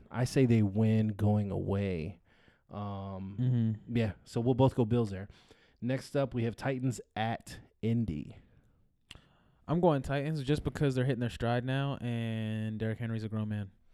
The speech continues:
Speaker 1: Yeah, I'm gonna go.
Speaker 2: <laughs>
Speaker 1: I'm gonna go Titans here too. Um, it seems like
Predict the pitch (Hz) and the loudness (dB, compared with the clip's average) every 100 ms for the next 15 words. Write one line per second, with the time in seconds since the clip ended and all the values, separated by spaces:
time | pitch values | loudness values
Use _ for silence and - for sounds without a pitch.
0 | - - - _ - 127 151 104 95 - | -20 -20 -20 _ -6 2 2 2 -2 0
1 | 165 214 175 143 143 139 120 - - - | 6 6 4 0 -2 -2 -4 -10 -20 -12
2 | 127 180 180 143 - 127 123 123 123 113 | -2 0 2 0 -2 -4 -4 -4 -2 -2
3 | - 123 123 120 - - - - - 120 | 4 6 6 4 -6 -20 -20 -12 2 6
4 | 117 113 107 107 - - 170 - - - | 8 8 6 4 0 4 6 6 0 4
5 | 165 185 180 127 107 107 104 101 - | 6 8 8 4 4 4 2 0 -4